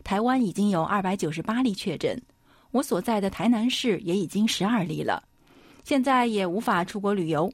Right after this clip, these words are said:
不过疫情过后啊，如果有机会，也欢迎你们来台南旅游。台湾曾经经过葡萄牙、西班牙、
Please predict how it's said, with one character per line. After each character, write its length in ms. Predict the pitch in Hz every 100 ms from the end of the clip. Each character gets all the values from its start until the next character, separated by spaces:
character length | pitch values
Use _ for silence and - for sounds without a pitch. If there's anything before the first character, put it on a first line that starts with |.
| - _ - -
不 80 | 202
过 180 | 233 226
疫 160 | 285
情 220 | 240 190
过 160 | 196 196
后 160 | - 170
啊， 180 | 147 - - -
如 120 | 285
果 120 | 320
有 100 | 311
机 220 | - 262
会， 260 | 269 208 160 -
也 160 | - 165
欢 220 | - 247
迎 120 | 240
你 120 | 240 151
们 240 | 156 170
来 240 | 151 160
台 240 | - - 208
南 240 | 247 202
旅 140 | 208 147
游。 220 | 143 170 - _ - - - - -
台 160 | 247 262
湾 240 | 294 294
曾 200 | 277 233
经 240 | 247 262 262
经 220 | 269 269
过 260 | 247 208
葡 140 | 202 208
萄 200 | 208 214
牙、 340 | 185 170 170
西 180 | 208 -
班 220 | 247 247
牙、 260 | 190 151